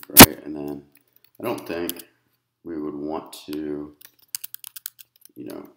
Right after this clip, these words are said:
keep chaining here. I guess we could catch function error. Guess we could log out the error one more time, you know.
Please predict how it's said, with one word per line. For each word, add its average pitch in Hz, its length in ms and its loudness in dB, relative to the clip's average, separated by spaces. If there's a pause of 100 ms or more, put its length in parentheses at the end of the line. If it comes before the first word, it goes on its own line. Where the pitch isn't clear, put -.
keep 71 320 -10
chaining 73 540 -6
here. 71 360 -12
I 71 60 -8
guess 78 220 -12
we - 80 -8
could 76 440 -8
catch - 460 -10 (880)
function - 580 -14
error. 82 540 -8 (1200)
Guess - 180 -20
we - 60 -20
could - 260 -14
log 64 220 -8
out - 180 -12
the - 200 -16
error 64 160 -8
one 71 180 -4
more 69 140 -10
time, 73 500 -8
you 69 80 -6
know. - 80 -8